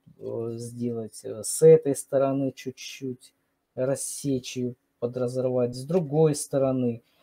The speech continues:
Так, чтобы она у нас не прям не вся была, э, с насечками, а местами. Где-то чуть-чуть коротенькую сделать, так вот насечку подрезать ее, вырезать. Теперь здесь, получается,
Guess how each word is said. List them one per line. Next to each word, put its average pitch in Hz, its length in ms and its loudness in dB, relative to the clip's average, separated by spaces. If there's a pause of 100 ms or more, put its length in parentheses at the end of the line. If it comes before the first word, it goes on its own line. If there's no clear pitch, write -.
(280)
Так, 208 160 8
чтобы 156 280 2
она 190 240 8
у 165 60 8
нас 160 260 6
не 160 180 4
прям 180 340 10
не 160 100 6
вся 160 260 8
была, 127 320 4
э, 123 420 -2
с 123 140 -6
насечками, 135 580 -2
а 202 60 6
местами. 135 580 4
Где-то 240 280 2
чуть-чуть - 380 -2
коротенькую 147 720 6
сделать, 123 360 0
так 120 180 -6
вот 123 140 -14
насечку 120 460 -8
подрезать 123 640 -2
ее, 104 280 -8
вырезать. 113 460 -12 (1000)
Теперь 175 420 2 (260)
здесь, 160 300 0
получается, 143 680 0